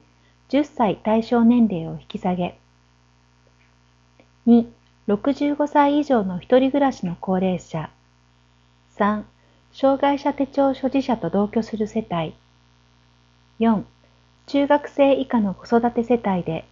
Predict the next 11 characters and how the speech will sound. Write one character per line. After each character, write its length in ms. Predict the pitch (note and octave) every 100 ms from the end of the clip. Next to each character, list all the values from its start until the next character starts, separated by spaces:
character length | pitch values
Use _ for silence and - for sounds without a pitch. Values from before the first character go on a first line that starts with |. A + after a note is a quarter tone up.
| -
か 120 | B3
つ 220 | A#3 F#3
共 300 | E3+ G#3+ A#3+
働 440 | A#3+ B3+ B3+ B3 B3
き 80 |
世 160 | - B3 -
帯。 240 | F#3 E3+ - _ _ _ _ _ _ _ _ _ _ _ _ _ _ _ _ _ _ _ _ _
利 140 | G#3 A#3
用 180 | D4 D4
方 240 | D4+ D4
法、 380 | D4 G3+ E3